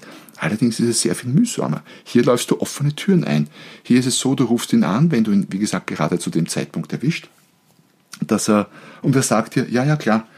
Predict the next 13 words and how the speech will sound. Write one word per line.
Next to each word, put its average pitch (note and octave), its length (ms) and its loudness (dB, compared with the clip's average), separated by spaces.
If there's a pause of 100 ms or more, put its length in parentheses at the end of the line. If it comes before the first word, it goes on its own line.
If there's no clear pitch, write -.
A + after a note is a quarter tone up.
(180)
gerne, E3 460 4 (220)
bin E3 180 2
eh, D3 280 -2
bin D#3 160 2
ohnehin C#3+ 300 2
gerade G#2+ 280 -2
am G2+ 60 2
Überlegen, F#2 500 0
wann F2+ 240 0
wollen E2 160 -4
Sie E2 100 -10
vorbeikommen?“ - 580 -10 (1000)
Ähm, A2 600 4